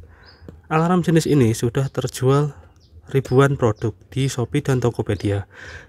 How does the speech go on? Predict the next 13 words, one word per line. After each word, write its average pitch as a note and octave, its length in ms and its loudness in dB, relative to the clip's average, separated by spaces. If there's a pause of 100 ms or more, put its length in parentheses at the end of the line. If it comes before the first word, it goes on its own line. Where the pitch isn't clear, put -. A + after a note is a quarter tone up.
Jadi A#2+ 400 0
saya B2+ 320 2
tertarik B2+ 720 0 (160)
untuk C3+ 560 2 (720)
memasangnya E3+ 720 4
di - 80 0
mobil B2+ 480 2
tua C3 240 0
saya A#2 480 -2 (160)
dan C3 320 0
saya C3+ 400 0
akan D3 240 0
tunjukkan A#2 640 -2